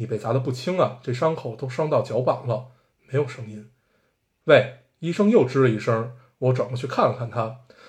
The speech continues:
好像他那几分钟打了个小盹儿，说：“嗯。”我说：“啊，你这个可能还伤到了骨头，待会儿可能要去拍个片子。”“好，好。”他说。呃，医生很快帮他弄好，给他开药的时候，他电话响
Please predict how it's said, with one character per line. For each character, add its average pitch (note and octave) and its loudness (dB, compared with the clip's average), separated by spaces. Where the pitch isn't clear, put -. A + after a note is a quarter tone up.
好 C3+ 0
像 C3 4
他 A3 2
那 A#3 4
几 - -8
分 F3 2
钟 G3 4
打 A#2 -2
了 G#2+ -6
个 A2 -2
小 B2+ 2
盹 D3 4
儿， - -14
说 C3 4
：“嗯。” B2 -2
我 A#2+ 2
说 F3+ 8
：“啊， B2 6
你 B2 2
这 G3+ 8
个 F#3 8
可 C#3 0
能 C3 2
还 F#3 -4
伤 G#3+ 2
到 G#3 8
了 C#3+ 8
骨 A#2 0
头， - 6
待 D#3+ 8
会 D#3+ 6
儿 D#3+ 8
可 C3+ -6
能 A2+ 0
要 D3 4
去 C#3+ -6
拍 F3+ 2
个 D3+ 4
片 G#3 6
子。 D3+ 2
”“好， - -2
好。” - -4
他 A#2+ -4
说。 G#2 -4
呃， C3+ 12
医 A#3+ 6
生 C#4 4
很 D3 2
快 D#3 6
帮 F3 6
他 A#3 4
弄 F#3+ 8
好， - -6
给 - -8
他 F3+ 4
开 A3+ 4
药 B3 10
的 A#2+ 4
时 B2 -4
候， - 0
他 E3 -4
电 G#3 8
话 F#3 4
响 - 0